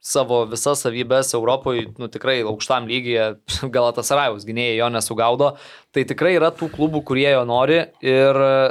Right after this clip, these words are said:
nu, aišku, atrodo, gal ir kvailoka mokėtų už jį, a, ten kiek, nežinau, pusę milijono, šešis šimtus tūkstančių, keturis šimtus tūkstančių,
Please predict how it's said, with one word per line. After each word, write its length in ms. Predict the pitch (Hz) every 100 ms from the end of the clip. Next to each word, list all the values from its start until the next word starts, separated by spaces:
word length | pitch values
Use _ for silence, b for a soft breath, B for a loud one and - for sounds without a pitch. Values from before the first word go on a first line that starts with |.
| -
nu, 180 | - 143
aišku, 320 | 147 - 113
atrodo, 320 | 123 127 123
gal 320 | 120 127 127
ir 80 | 120
kvailoka 480 | - 127 151 170 131
mokėtų 480 | 113 110 131 131 113
už 140 | 101
jį, 340 | 123 127 123 113 B B B B
a, 200 | - 117 117 117 113 113 110 104 _
ten 240 | - 107 101
kiek, 360 | - 117 - -
nežinau, 480 | - 104 98 110 104
pusę 320 | - 135 139
milijono, 480 | 120 110 117 117 113
šešis 400 | 107 110 127 139
šimtus 240 | 120 113
tūkstančių, 480 | - 117 - 107 -
keturis 400 | 117 135 113 110
šimtus 240 | 113 117 -
tūkstančių, 560 | 131 - 117 - 113